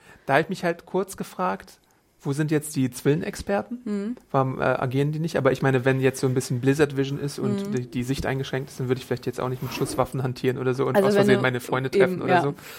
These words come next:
Speaker 2: Ja.
Speaker 1: Ähm.
Speaker 2: Ich fand's cool, dass die natürlich viel schneller waren, weil unter Schnee ist es ja sehr viel wärmer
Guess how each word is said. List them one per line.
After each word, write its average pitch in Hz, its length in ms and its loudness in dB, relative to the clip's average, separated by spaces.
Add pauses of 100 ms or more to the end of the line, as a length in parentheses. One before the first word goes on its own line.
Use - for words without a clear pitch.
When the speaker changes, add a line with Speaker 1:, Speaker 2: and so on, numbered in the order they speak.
(760)
Speaker 2:
Ja. 190 180 2 (120)
Speaker 1:
Ähm. 131 440 2
Speaker 2:
Ich 208 80 0
fand's 285 240 6
cool, 285 60 6
dass 247 160 4
die 226 40 -2
natürlich 220 300 0
viel 196 120 -4
schneller 208 440 4
waren, 202 260 2
weil 180 320 4
unter 190 260 0
Schnee 196 200 -2
ist 190 120 -4
es 180 80 -4
ja 180 100 2
sehr 180 120 0
viel 175 160 -2
wärmer 165 440 2